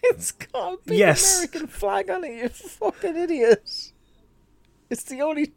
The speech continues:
Speaker 1: like, I'd even forgive him, like, 'cause the T V title and the tag
Speaker 2: See,
Speaker 1: titles kinda look
Speaker 2: see
Speaker 1: similar, so if it was one of those,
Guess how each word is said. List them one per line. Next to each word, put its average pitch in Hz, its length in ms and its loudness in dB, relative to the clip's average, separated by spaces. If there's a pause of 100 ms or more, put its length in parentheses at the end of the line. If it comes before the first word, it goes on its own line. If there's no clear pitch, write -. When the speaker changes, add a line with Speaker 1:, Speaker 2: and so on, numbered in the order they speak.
(100)
Speaker 1:
like, 220 380 -4 (720)
I'd 233 200 0
even 240 220 -6
forgive 208 380 2
him, 233 140 0
like, 180 260 -2
'cause 180 200 -2
the 185 100 -4
T 226 300 -6
V 226 140 -6
title 214 340 -2
and 175 160 -4
the 151 60 -2
tag 156 320 -4
Speaker 2:
See, 202 140 4
Speaker 1:
titles 240 360 -4
kinda 254 280 -8
look 254 180 -6
Speaker 2:
see 254 120 -2
Speaker 1:
similar, 247 300 -4
so 220 140 -6
if 190 80 -4
it - 20 -12
was 175 140 -6
one 196 160 -8
of 202 80 -4
those, 202 380 -4